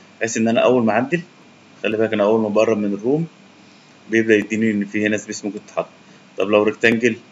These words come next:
rectangle، ارسم rectangle ده السبيس بتاعتك، وأنا ما بحبش الطريقة دي خالص، أنا بحبها تبقى جنريت. تمام، بيسألني allow overlap space لو في اتنين في بعض ينفع ولا لأ.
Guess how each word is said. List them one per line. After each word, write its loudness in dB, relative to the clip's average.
rectangle، -2
ارسم 0
rectangle 0
ده 2
السبيس -4
بتاعتك، -16
وأنا 0
ما 0
بحبش -6
الطريقة -2
دي -4
خالص، -6
أنا 0
بحبها -2
تبقى -2
جنريت. -10
تمام، -4
بيسألني 0
allow 4
overlap 0
space -4
لو 0
في -12
اتنين -6
في -10
بعض -2
ينفع -4
ولا -8
لأ. -4